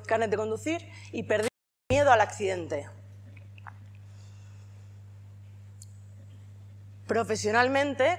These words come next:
cuando colgué las botas, ya había entrenado equipos femeninos. Empecé con sub dieciséis,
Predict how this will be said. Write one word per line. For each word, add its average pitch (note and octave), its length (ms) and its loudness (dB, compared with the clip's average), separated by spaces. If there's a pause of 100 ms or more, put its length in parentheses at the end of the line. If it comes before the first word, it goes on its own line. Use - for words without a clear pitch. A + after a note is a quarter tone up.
cuando G#3+ 280 2
colgué G3 280 4
las A3+ 180 6
botas, B3 640 2 (1120)
ya A#3 240 4
había C4 160 0
entrenado A3+ 400 0
equipos G#3 340 -4
femeninos. F3+ 720 -8 (1000)
Empecé G#3 420 -2
con G#3+ 180 -2
sub G3+ 140 -8
dieciséis, A#3+ 760 0